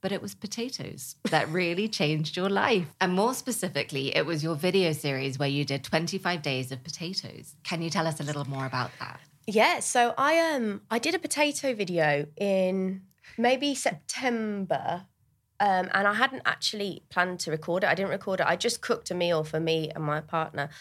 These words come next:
Speaker 2: And he went, "These potatoes are really good. You need to go back and make 'em again and record 'em." I was like, "Oh." I was like, "I've just made dinner. I really can't be bothered. I'll do it another day." He's like, "No, do it now 'cause you won't do it otherwise." Like, "Fine." So I did this potato video, and it was just crispy cubes of potatoes, nothing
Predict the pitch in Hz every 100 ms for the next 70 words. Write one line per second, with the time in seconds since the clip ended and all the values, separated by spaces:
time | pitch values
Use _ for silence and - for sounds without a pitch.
0 | - - - 180 170 165 - 190 202 190
1 | 190 - 160 196 175 170 170 151 170 165
2 | 170 - 160 165 156 156 156 151 156 156
3 | 165 160 156 147 156 156 156 160 156 151
4 | 156 160 - - - - - 170 156 -
5 | 175 185 185 196 170 160 165 165 - 202
6 | 190 - 180 190 170 165 190 185 180 180
7 | 175 170 175 180 196 175 - 190 254 -
8 | 190 151 185 240 - - 202 175 196 196
9 | 156 185 180 160 175 147 143 117 - -
10 | 170 180 - - - - - - 214 202
11 | 214 220 - 202 190 175 170 151 156 151
12 | 165 214 269 - 302 - 277 247 - 208
13 | 202 190 - - - 175 165 170 160 160
14 | - _ - 214 220 220 214 190